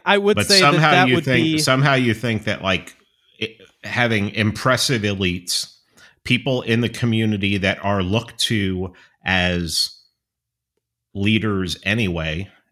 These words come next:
Speaker 2: in a natural hierarchy, you think that would be worse than having people who are elected and just have a monopoly on violence?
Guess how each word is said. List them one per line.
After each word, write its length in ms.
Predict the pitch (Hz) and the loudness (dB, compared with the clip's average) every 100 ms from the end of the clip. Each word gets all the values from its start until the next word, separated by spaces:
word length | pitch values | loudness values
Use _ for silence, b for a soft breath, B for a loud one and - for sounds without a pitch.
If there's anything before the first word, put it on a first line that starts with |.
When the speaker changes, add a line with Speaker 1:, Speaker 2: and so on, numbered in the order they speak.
| _ | _
Speaker 2:
in 120 | - 95 | -4 -2
a 60 | |
natural 500 | 85 92 101 - 95 | 0 0 -2 -4 -6
hierarchy, 800 | 85 107 101 82 80 - 80 80 b b b b | -4 -4 -4 -6 -10 -10 -10 -12 b b b b
you 220 | 90 92 | -2 -2
think 240 | 92 110 95 | 0 -4 -2
that 240 | 92 87 | -4 -2
would 160 | 95 85 | -4 -4
be 480 | 90 87 85 80 - | -4 -2 -4 -8 -14
worse 1000 | 82 82 87 107 104 76 - - - - | -16 -12 -2 0 0 -2 -2 -4 -6 -10
than 160 | 87 87 | -6 -4
having 340 | 87 92 92 | -2 -2 -4
people 320 | - 101 98 | -4 -6 -6
who 180 | 87 98 | -8 -8
are 100 | 82 | -8
elected 500 | 82 85 87 - 87 | -6 -4 -6 -6 -10
and 120 | 82 | -8
just 200 | 76 80 | -10 -10
have 140 | 92 80 | -8 -8
a 60 | |
monopoly 580 | 82 82 80 78 85 85 | -8 -10 -10 -12 -12 -12
on 120 | 78 | -10
violence? 480 | 78 80 85 92 - | -10 -8 -10 -12 -18